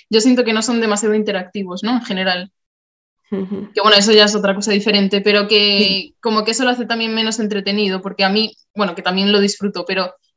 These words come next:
Speaker 1: ir pasando por una sala y viendo cosas y sigue a la siguiente, ¿sabes? Como no
Speaker 2: Ya.
Speaker 1: interactuar con algunas cosas me hace también disfrutarlo
Speaker 2: Sí.
Speaker 1: menos. Pero bueno, eso supongo que será también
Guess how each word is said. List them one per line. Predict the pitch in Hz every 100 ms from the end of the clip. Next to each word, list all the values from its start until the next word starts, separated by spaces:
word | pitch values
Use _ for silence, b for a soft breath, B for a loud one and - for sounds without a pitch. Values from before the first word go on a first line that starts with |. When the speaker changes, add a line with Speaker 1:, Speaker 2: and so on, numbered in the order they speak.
| -
Speaker 1:
ir | 214 196
pasando | 208 214 208 202
por | 208
una | 202 202
sala | - 208 202
y | 196
viendo | - 196 101
cosas | 202 202 196
y | 202 190 180 202
sigue | - - 202 196
a | 190
la | 196
siguiente, | 202 196 190 190
¿sabes? | 202 214 185 - _ _ _ _ -
Como | 208 208
no |
Speaker 2:
Ya. | 226
Speaker 1:
interactuar | 226 233 196 - 220 214 214
con | 214
algunas | 208 214 214 220 -
cosas | 220 226 220
me | 208
hace | 202 214
también | 202 196 190 190
disfrutarlo | 190 190 185 175
Speaker 2:
Sí. | 185
Speaker 1:
menos. | -
Pero | - 196
bueno, | 208
eso | 202 208
supongo | 208 196 196
que | 196
será | - 185
también | 190 185 185 190 214